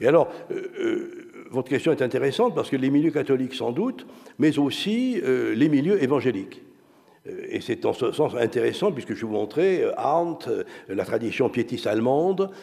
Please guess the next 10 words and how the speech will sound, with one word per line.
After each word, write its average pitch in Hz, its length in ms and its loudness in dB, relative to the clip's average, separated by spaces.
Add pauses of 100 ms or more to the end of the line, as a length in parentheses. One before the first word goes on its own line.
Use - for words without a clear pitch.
(300)
euh, 104 480 -2 (680)
euh, 98 800 -8 (800)
effectivement, 139 880 -4
euh, 101 300 -4 (1400)
euh, - 360 -18 (760)
le, 101 640 -8 (1000)
euh, - 40 -18 (1800)
les, 110 500 -6
les 120 240 -2
écrivains, 127 640 -2